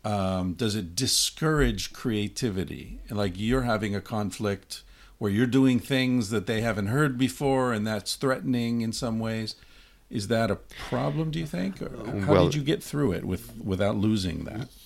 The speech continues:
Speaker 2: You definitely, uh, discovered the right point. It, it is like that, yes. So, uh, the conservatory, I think all conservatories worldwide, especially in Europe and the older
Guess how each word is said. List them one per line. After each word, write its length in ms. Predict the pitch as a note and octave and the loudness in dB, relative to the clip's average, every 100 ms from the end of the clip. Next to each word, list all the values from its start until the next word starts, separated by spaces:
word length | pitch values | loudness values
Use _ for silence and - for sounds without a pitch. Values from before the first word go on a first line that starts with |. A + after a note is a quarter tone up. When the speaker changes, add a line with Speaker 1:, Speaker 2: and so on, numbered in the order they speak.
| - | -2
Speaker 2:
You 320 | G#2 F#2+ F2 | 4 6 6
definitely, 760 | E2 G2 - E2+ E2+ E2+ D#2+ D#2+ - | 6 6 6 -2 6 8 8 4 2
uh, 1120 | E2 D#2+ D#2+ D#2 D#2 D2 D2 D2 D2+ - - - - - - - - - - | 0 2 2 0 -2 -4 -6 -8 -8 -10 -12 -14 -20 -20 -20 -20 -20 -20 -8
discovered 500 | F#2 - - E2 D#2+ | -2 2 4 6 6
the 100 | D#2+ | 4
right 240 | E2 E2 - | 6 4 4
point. 300 | F2+ D#2+ D#2 | 4 6 6
It, 180 | F#2+ F#2 - | 4 4 2
it 260 | F#2+ - | -2 2
is 320 | F#2+ D#2 - - | 2 4 2 2
like 280 | D#2 D2 | 2 2
that, 360 | D#2+ - - - F2 | 0 0 -2 -10 -2
yes. 240 | F2 D#2+ - | 2 2 0
So, 560 | - - - E2+ D#2 - | -2 -4 0 2 2 0
uh, 140 | D#2+ D#2+ | -2 -2
the 100 | D#2+ | -2
conservatory, 800 | F2+ - G2+ G2+ F#2 E2+ D#2+ D2+ - - - | -2 2 4 4 4 6 6 2 -4 -18 0
I 120 | G#2 | 2
think 220 | - F#2+ - | 4 2 6
all 200 | C3+ B2+ | 8 6
conservatories 960 | - E2+ - E2+ D#2+ - E2 D#2+ - | 2 2 2 0 0 0 -2 0 0
worldwide, 460 | - D#2+ D#2 D#2 D#2 | 0 -2 0 0 0
especially 460 | - - - E2 | -2 -2 0 0
in 100 | D#2+ | 0
Europe 340 | E2 D#2+ D#2+ - | 2 4 4 2
and 140 | E2 | 0
the 80 | D#2+ - | 0 2
older 460 | E2 D#2 D2+ - | 2 2 0 -2